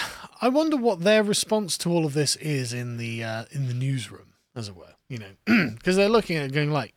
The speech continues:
"Okay, I mean, literally tens of th-, millions of people have seen this,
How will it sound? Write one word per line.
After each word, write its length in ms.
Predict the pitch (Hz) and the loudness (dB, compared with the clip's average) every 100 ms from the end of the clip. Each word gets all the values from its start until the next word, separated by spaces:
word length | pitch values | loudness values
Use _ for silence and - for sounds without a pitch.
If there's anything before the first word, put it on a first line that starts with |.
| - | -12
"Okay, 280 | - 104 - _ _ _ _ _ _ | -10 -10 -12 _ _ _ _ _ _
I 60 | 170 | 2
mean, 100 | 160 | 4
literally 300 | 170 - 113 | 2 -2 -6
tens 420 | - 151 143 127 | -6 -2 -2 -2
of 120 | 123 | -6
th-, 120 | 160 | -8
millions 540 | 139 151 185 202 190 156 | 0 4 6 6 4 2
of 80 | 147 | -2
people 220 | 156 139 | -4 -2
have 80 | - | -2
seen 220 | 160 95 | -2 -4
this, 340 | - - - | -10 -10 -10